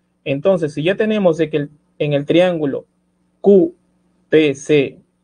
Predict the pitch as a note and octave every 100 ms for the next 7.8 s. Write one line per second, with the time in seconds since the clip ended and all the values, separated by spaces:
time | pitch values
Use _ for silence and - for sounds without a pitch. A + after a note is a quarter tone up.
0 | - C3+ B2+ C#3+ D3+ C#3+ D3 C3+ _ -
1 | - D#3 C3 - _ C3+ C#3+ D3+ C3+ -
2 | _ _ _ _ _ _ _ B2 A#2 C3
3 | C#3+ D3+ D#3+ E3 D#3 C3 - _ _ _
4 | _ _ _ _ _ C3 C3+ C#3 - _
5 | _ _ _ - C3+ C3+ C3 C#3 E3+ F3+
6 | E3+ D#3+ F3 E3+ E3 D#3+ D3+ E3+ E3 D3+
7 | D#3 E3 E3 D#3+ D3+ E3+ D3 -